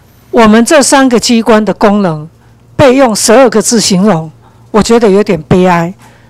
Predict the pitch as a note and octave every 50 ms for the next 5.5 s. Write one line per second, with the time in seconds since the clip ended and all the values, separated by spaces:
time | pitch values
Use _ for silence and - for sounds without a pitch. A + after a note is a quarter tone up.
0 | _ _ - - D4+ C#4 B3 D4+ A#3 - G#3 A3 G#3+ C4+ C4+ B3 A3+ G3 F3+ F3
1 | E3+ E3+ - G3 F3 F3 F3+ E3+ D#3+ - - C#4 G#3+ D#3 C#3 - - C#4+ D#4+ -
2 | - - - - - - _ - - C#4 C4+ C#4 B3 G#3 G#3 - _ _ _ _
3 | _ _ _ - D#4+ E4 C4+ A#3+ G#3+ - C4+ A#3 A#3 A#3+ A#3 B3+ A#3 - - F#3
4 | E3+ G3 A3+ G#3 F3+ E3 D#3 D#3 D3+ - _ _ _ _ - - _ - - C#4
5 | D4 C#4+ A#3+ A3 - B3+ B3 A#3+ C4